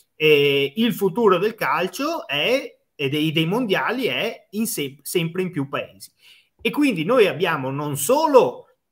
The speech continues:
il mondiale del duemilaventisei in Canada, Messico e Stati Uniti, ma abbiamo anche i mondiali del trenta che probabilmente si disputeranno in tre paesi, perché la candidatura europea,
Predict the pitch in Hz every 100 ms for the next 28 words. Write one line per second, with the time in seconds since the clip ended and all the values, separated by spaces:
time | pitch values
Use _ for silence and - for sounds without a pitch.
0 | _ _ _ _ _ - 175 180 170 170
1 | 180 175 151 160 160 156 135 127 147 143
2 | - 165 185 165 135 156 160 156 156 156
3 | 165 170 160 143 147 151 131 107 - _
4 | _ _ _ _ _ _ - 160 196 247
5 | 226 160 208 247 190 156 165 233 196 139
6 | 190 247 285 185 160 160 160 160 160 156
7 | 147 156 185 190 175 165 147 143 160 156
8 | 139 139 147 143 139 139 - _ _ -
9 | 185 165 151 143 147 147 135 123 110 -
10 | _ _ _ _ _ - 180 165 208 196
11 | 170 165 170 165 160 202 208 185 156 -
12 | - - 147 160 156 160 190 226 262 262
13 | 269